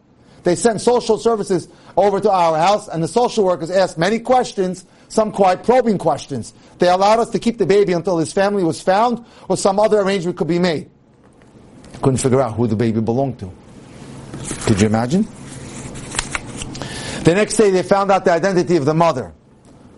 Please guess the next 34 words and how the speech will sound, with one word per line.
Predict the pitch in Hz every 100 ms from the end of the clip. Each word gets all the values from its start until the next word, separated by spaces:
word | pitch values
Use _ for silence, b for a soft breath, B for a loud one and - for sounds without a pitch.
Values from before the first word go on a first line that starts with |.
| - -
Unfortunately, | 165 120 202 202 190 160 120 90 -
sadly, | - 196 196 175 135 107
tragically, | - 226 233 151 151 117 87 - B B
she | - 185
was | 170
a | 180
new | 208
Russian | 214 202 - 190
immigrant | 185 165 147 139 - b b -
whose | 156
non-Jewish | 180 208 175 214 180
husband | - 196 131 156 147 - b b
had | 156 147
run | 196 202
away | 190
to | 185 185
Russia | 180 170 143 139
after | 170 160
the | 143
birth | 139 165 160
of | 113
the | -
son. | - 123 98 - _ _ _ - - - - B B B -
She | 185
had | 180 175
no | 208 214
relatives | 202 202 185
in | 160
Israel | 180 156 156
except | 147 196 175 -
for | - 160
her | 147
elderly | 156 156 143 131
mother. | 123 117 98